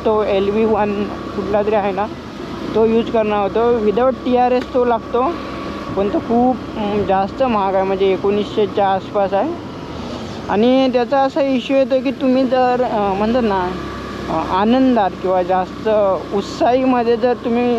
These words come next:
जास्त जोरात असं ओरडलात किंवा आपलं बघा खूप आनंद होतो, आश्चर्यचकित होतो आपण, तेव्हा जर तसं जर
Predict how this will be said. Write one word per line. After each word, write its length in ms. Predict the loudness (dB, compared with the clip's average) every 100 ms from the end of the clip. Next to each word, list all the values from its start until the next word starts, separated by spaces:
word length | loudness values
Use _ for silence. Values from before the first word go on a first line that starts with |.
| -2 0
जास्त 340 | 0 -2 -8 0
जोरात 360 | 2 4 2 0
असं 360 | 0 0 0
ओरडलात 400 | 2 2 2 0 0
किंवा 140 | 0
आपलं 260 | 0 0 0
बघा 180 | 2 2 0
खूप 180 | 0
आनंद 340 | 2 0 0 0
होतो, 160 | 2
आश्चर्यचकित 680 | 2 0 0 0 0 0 0
होतो 180 | 0 0
आपण, 340 | 0 -2 -4 -4 -8 -10 -10 -10 -10 -10 -10 -10 -4
तेव्हा 260 | 0 2 4
जर 160 | 2 2 0
तसं 200 | -2 0
जर 160 | 0